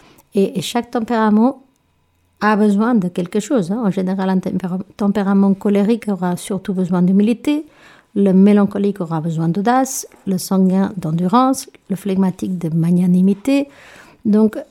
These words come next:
chaque tempérament a des choses positives et des choses, mm, moins bonnes qu'on peut améliorer par la vertu, justement par l'effort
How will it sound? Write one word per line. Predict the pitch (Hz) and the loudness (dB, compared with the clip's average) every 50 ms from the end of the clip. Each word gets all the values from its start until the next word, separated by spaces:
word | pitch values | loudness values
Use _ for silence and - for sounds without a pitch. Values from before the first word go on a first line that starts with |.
| _ | _
chaque | - - - - 269 254 269 262 262 | -14 -12 -6 0 2 2 2 2 -2
tempérament | - 240 233 233 247 233 233 226 233 233 220 - | -4 -4 -2 0 0 0 2 4 4 4 2 2
a | - 170 | -2 -2
des | 170 185 185 | -2 -2 -2
choses | 180 - 208 185 - | -2 -2 -2 -2 -2
positives | - _ - 247 262 254 269 262 - - 320 330 330 330 339 339 - _ _ | -4 _ 2 2 2 2 2 -2 -2 0 0 2 2 0 -2 -4 -6 _ _
et | - 214 | -2 0
des | 214 202 196 | 0 0 0
choses, | 196 - 233 220 226 214 220 - - _ _ - - | -2 -2 -2 0 0 -2 -4 -8 -12 _ _ -4 0
mm, | 185 180 180 190 - | 2 2 2 2 2
moins | - 190 190 202 226 233 233 | 2 4 4 6 6 4 4
bonnes | 226 277 285 320 370 427 - - - | 4 4 4 4 2 0 -2 -6 -6
qu'on | - 214 196 190 | -2 2 2 2
peut | 190 - 269 302 320 311 | 2 2 2 2 2 0
améliorer | - 226 226 240 233 226 240 226 214 196 208 220 - _ _ _ _ _ - | 0 0 2 2 2 0 -2 -2 -2 -2 -4 -6 -8 _ _ _ _ _ -4
par | - 190 208 226 - 214 | -2 -2 -2 -2 -2 -4
la | 165 | -4
vertu, | 151 147 135 143 - - - 359 277 196 240 - - | -4 -6 -8 -8 -8 -2 0 0 0 0 -2 -10 -10
justement | 180 - - - 202 233 262 247 | -12 -10 -6 -2 -2 0 0 0
par | - - 165 156 | -2 -4 -8 -8
l'effort | 165 170 170 - - 220 214 226 269 339 | -8 -10 -10 -8 -4 0 0 0 0 0